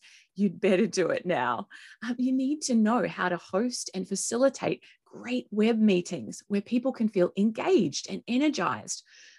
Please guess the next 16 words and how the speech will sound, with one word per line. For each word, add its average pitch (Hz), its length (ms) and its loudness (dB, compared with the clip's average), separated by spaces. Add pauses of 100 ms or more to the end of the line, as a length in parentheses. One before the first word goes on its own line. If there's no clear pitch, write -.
(100)
Um, 175 160 -2
boring, 214 500 4
tiring, 196 680 0
demotivating 185 840 -2
web 196 260 0
meetings 196 460 -2
are 180 40 -14
so - 200 -6
last - 420 -8
year. - 180 -2 (440)
Um, 240 200 0
so - 180 -4
let's 294 440 -4
lead 214 300 0
the 202 80 0
way 170 340 0